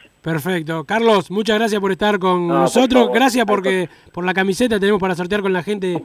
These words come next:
Speaker 1: acá, la
Speaker 2: Cómo
Speaker 1: camiseta
Speaker 2: no.
Speaker 1: amarilla,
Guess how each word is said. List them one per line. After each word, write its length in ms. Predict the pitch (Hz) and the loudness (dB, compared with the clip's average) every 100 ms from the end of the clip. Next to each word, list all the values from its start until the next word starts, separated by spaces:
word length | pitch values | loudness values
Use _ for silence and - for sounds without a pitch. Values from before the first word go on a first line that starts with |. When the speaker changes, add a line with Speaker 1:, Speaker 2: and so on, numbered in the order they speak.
| - _ - | -10 _ -14
Speaker 1:
acá, 380 | 160 202 226 226 | -10 -2 0 0
la 100 | 175 | -2
Speaker 2:
Cómo 160 | 175 | -4
Speaker 1:
camiseta 380 | 170 196 180 165 - - | -2 0 0 -2 -6 -16
Speaker 2:
no. 60 | 160 | -8
Speaker 1:
amarilla, 600 | 175 185 226 233 254 254 | -4 -2 0 0 2 0